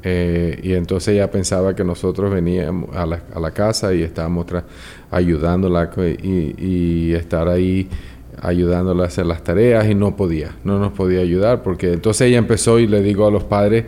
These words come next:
que busquen dónde aprender inglés para que puedan ayudar a los niños, pero aunque eso, vengan a la escuela porque ahí están los recursos, eh, con nosotros para nos poder, poder ayudarlos a ellos. Eh, tenemos el FACES, yo he ido a la,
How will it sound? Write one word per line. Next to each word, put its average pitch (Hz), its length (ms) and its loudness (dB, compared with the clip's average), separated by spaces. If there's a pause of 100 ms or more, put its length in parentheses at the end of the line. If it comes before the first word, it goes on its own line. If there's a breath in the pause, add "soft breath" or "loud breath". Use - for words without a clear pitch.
(400 loud breath)
que 92 440 2
busquen 113 480 2
dónde 104 720 2 (200)
aprender 95 560 0
inglés 82 680 -4 (220)
para 92 220 0
que 98 140 0
puedan 110 340 0
ayudar 101 320 2
a - 20 0
los 101 180 0
niños, 127 320 0
pero 92 280 2
aunque 101 340 0
eso, 143 260 0
vengan 123 420 2
a 123 60 0
la 117 60 2
escuela 110 480 0
porque 92 300 -2 (420 loud breath)
ahí 104 300 4
están 110 320 2
los 107 120 2
recursos, 98 680 -4 (340 loud breath)
eh, 92 300 0
con 95 220 0
nosotros 90 480 -2
para 85 260 -2
nos 82 240 -4
poder, 98 460 0 (180)
poder 104 360 4
ayudarlos 85 720 0
a 76 100 -2
ellos. 76 340 -4
Eh, 85 220 -2
tenemos 90 380 -2
el 85 80 -2
FACES, 98 440 -2
yo 87 140 2
he 90 40 2
ido 98 140 2
a 92 60 2
la, 87 180 -2